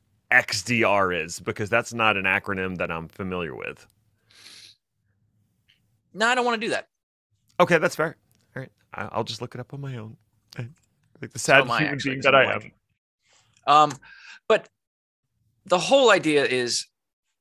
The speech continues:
Speaker 2: they bring all this stuff together in the sim. And this is where the naming convention gets a little bit confusing. And you're gonna hear me go back and forth about what things are called because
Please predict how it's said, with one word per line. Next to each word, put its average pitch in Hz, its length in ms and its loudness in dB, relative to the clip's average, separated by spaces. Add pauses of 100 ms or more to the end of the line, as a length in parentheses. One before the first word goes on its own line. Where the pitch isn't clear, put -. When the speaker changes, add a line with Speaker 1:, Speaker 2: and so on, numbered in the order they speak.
(260)
Speaker 2:
they 139 100 -2
bring 170 300 0
all 175 140 6
this 147 140 4
stuff 135 200 0
together 113 360 0
in 135 200 -4
the 127 80 -4
sim. 104 340 0 (280)
And 131 220 0
this 240 140 4
is 294 100 0
where 208 160 2
the 175 80 4
naming 165 460 -2
convention 151 420 -6
gets 135 140 -6
a 120 40 -8
little 143 200 2
bit 131 180 -2
confusing. 101 580 -8
And 113 360 0 (100)
you're 135 160 0
gonna 165 160 2
hear 180 220 2
me 202 160 0
go 165 100 4
back 147 240 2
and 135 100 -4
forth 139 240 -2
about 123 340 0
what 127 180 -2 (160)
things 135 260 -4
are 117 60 -6
called 139 340 2
because 127 640 0